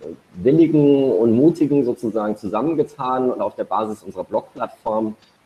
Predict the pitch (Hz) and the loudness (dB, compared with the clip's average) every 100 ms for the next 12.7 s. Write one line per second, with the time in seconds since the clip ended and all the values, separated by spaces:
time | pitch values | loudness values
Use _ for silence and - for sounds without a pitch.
0 | - 95 104 104 98 92 98 98 92 90 | -18 -14 -12 -6 -6 -6 -6 -4 -2 -4
1 | 87 85 85 120 - - 120 107 - 82 | -6 -12 -8 -6 -6 0 0 0 -2 -2
2 | 104 - 76 82 92 95 95 92 87 92 | -2 -6 -8 -14 -10 -10 -8 -6 -6 -6
3 | - - 82 78 104 160 - 156 147 - | -14 -18 -18 -8 0 0 2 2 2 0
4 | 127 123 107 107 107 117 110 95 - 98 | -2 -2 -4 -4 -2 -2 -2 -6 -10 -12
5 | 90 95 - 101 92 87 87 87 87 85 | -8 -8 -8 -8 -8 -10 -14 -12 -10 -8
6 | 87 87 - 85 - 80 - 82 113 208 | -8 -8 -6 -8 -8 -18 -12 -6 -4 -4
7 | 156 - _ _ _ _ _ _ 107 113 | -8 -18 _ _ _ _ _ _ 0 4
8 | 113 117 110 - 107 107 104 110 123 131 | 6 6 4 2 2 4 2 2 2 2
9 | 123 117 120 110 113 85 110 104 - - | 0 -2 0 -2 -2 -2 -4 -4 -4 0
10 | 120 131 127 113 113 113 - 107 104 104 | 2 2 2 0 -2 -4 -4 -2 -2 -2
11 | - 98 117 113 101 120 - 104 104 104 | -6 -6 -2 0 0 0 0 0 0 -4
12 | 95 98 82 90 90 92 | -4 -4 -6 -8 -6 -6